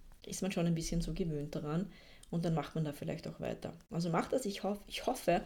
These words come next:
auch wenn du ein Chaka-Chaka bist, dass ich dich da ein bisschen überzeugen konnte, dass du das vielleicht dir doch mal genauer ansiehst, beziehungsweise ich werde sicher auch einen Kurs dazu machen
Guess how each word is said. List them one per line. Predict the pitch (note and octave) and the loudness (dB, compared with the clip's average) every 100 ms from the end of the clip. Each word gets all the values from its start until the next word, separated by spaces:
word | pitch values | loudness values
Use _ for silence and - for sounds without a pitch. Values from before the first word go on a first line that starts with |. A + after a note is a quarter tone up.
| - - - | -2 -6 -4
auch | E3+ | 2
wenn | F#3+ F#3 | 4 4
du | |
ein | F#3 | 2
Chaka-Chaka | F#3 E3 - E3+ E3+ | 2 0 0 0 0
bist, | F3 F3 - - - - - | 2 0 0 -10 -20 -20 -2
dass | E3+ F3 | 0 0
ich | - | 0
dich | F3 - | -2 4
da | F3 | 6
ein | F3 | 6
bisschen | E3+ - F3+ | 2 0 2
überzeugen | E3+ E3+ E3+ D#3+ E3+ E3+ | 2 2 6 6 6 0
konnte, | E3+ E3 E3 | 0 2 2
dass | D#3+ - | 0 0
du | E3+ | -2
das | D#3 | -2
vielleicht | - - E3+ G3+ | -2 -2 0 2
dir | |
doch | G3+ D#3 | 2 0
mal | D#3+ C#3+ | 0 -2
genauer | C#3+ D3+ C#3 C#3 - | 0 0 2 2 0
ansiehst, | - D3+ E3 F#3+ - | 0 0 2 0 -2
beziehungsweise | - F3 E3+ E3 D#3+ | -4 0 2 2 0
ich | D#3+ | 2
werde | C#3+ D#3+ | 2 2
sicher | - - F#3+ - - | -2 -2 0 0 -2
auch | D#3+ | -2
einen | D3+ D#3 D#3 E3 - - | 0 0 0 -2 -10 -16
Kurs | - G#3 G#3 | 6 10 10
dazu | F3 E3 D#3 | 8 0 -2
machen | C#3 - F3 - | -2 -2 -2 -4